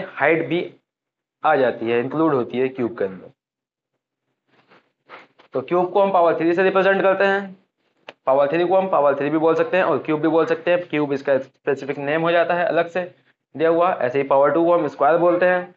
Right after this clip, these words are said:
ये वीडियो ज़्यादा लंबी नहीं होने वाली है, ज़्यादा डिटेल भी नहीं है, इसके अंदर ज़्यादा हम डिटेल में नहीं जाने वाले। बस ये समझ लीजिए किसी भी numbers के ऊपर power three लिखिए, उसका मतलब है उसको आप तीन बार लिखिए और तीनों बार multiply कर दीजिए उसी से ही।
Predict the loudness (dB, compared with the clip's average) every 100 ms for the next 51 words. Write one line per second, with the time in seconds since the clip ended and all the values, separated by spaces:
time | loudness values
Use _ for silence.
0 | _ _ -2 2 2 2 2 2 2 0
1 | -2 0 0 2 2 2 2 2 0 0
2 | 0 0 0 -2 -2 -2 -2 0 2 2
3 | 0 -2 -2 -2 0 0 2 0 0 -2
4 | -2 -2 -2 -2 -2 -2 -2 -4 -2 -2
5 | 0 -2 -2 0 2 0 -2 -10 -20 -20
6 | -6 -2 -2 0 0 0 0 0 0 2
7 | 0 0 0 0 0 -2 2 2 0 -4
8 | -2 -2 0 -2 -2 -4 0 0 0 -4
9 | -6 -4 -4 -4 -6 -6 -6 -6 -10 -8
10 | -10 -12